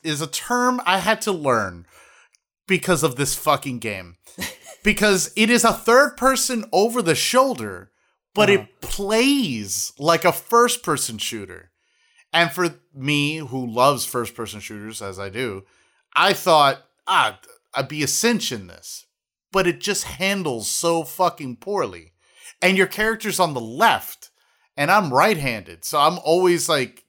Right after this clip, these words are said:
Speaker 1: used to the character being on the right, that I'm not used to things coming at me from the left, which completely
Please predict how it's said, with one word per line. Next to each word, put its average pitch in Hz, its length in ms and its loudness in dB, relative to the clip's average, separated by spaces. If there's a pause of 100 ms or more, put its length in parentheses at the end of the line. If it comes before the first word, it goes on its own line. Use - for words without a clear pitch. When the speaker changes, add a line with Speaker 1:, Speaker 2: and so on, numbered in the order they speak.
Speaker 1:
used 165 480 -4
to 131 180 -4 (140)
the 123 100 -8
character 151 340 -4
being 135 220 -6
on 123 140 -4
the 113 80 -4
right, 131 400 0 (440)
that 165 220 2
I'm 180 180 2
not 208 240 2
used 190 440 -2
to 151 240 0
things 180 340 -4
coming 170 340 -2
at 156 160 0
me 147 220 -4
from 131 460 -2
the 117 100 -6
left, 165 420 2
which 143 280 -4
completely 165 640 -6